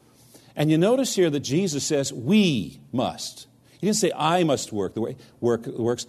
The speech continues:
He said, "We must." So he was, he was sharing that responsibility of doing what God had called him to do to, with his disciples. Jesus said on the Sermon on the Mount, "You are the light of the world." Scriptures here said, "He was the light of the world."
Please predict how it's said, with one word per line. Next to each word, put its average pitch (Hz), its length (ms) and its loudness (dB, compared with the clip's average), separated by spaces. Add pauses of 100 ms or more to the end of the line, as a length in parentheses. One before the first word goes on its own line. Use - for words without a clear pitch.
(100)
He 135 80 -4
said, 135 160 0
"We 131 680 0
must." 117 340 -4
So 156 120 0
he 156 60 4
was, 175 180 2 (340)
he 165 120 2
was 151 100 2
sharing 220 540 2
that 160 180 -2
responsibility 147 840 0
of 113 100 0
doing 160 260 0
what 135 220 -2
God 135 300 0
had 120 220 -8
called 143 280 -4
him 135 120 -2
to 127 60 0
do 113 300 0
to, - 100 -12
with 120 200 -2
his 120 260 -2
disciples. 113 880 -4 (680)
Jesus 120 360 2
said 135 160 4
on 117 120 2
the 104 80 -2
Sermon 135 300 2
on 117 120 2
the 107 60 2
Mount, 123 320 0 (680)
"You 135 180 4
are 143 60 8
the 135 80 4
light 143 200 4
of 143 80 2
the 143 80 0
world." 143 400 2 (1000)
Scriptures 110 400 -4
here 113 120 2
said, 120 200 0
"He 143 140 2
was 139 100 -2
the 139 60 0
light 139 120 4
of 139 60 2
the 131 60 -2
world." 143 360 0